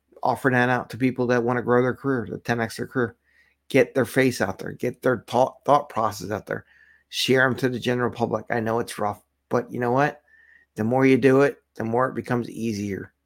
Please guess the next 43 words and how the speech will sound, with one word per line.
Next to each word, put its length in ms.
for 180
you. 140
So 300
with 160
that, 300
I 40
wanna 180
wish 220
you 80
all 60
the 80
best. 280
I 40
hope 220
to 60
see 180
you 180
at 120
tomorrow 320
night's 240
meetup. 440
Um, 320
I 60
wanna 240
thank 280
Rob 280
J-, 120
uh, 260
Jackson 440
for, 360
for 280
doing 320
that 380
and 260
sharing 380
with 220
what 180
he's 260
got 340
and 400
relaunching 720
our 120
meetups. 560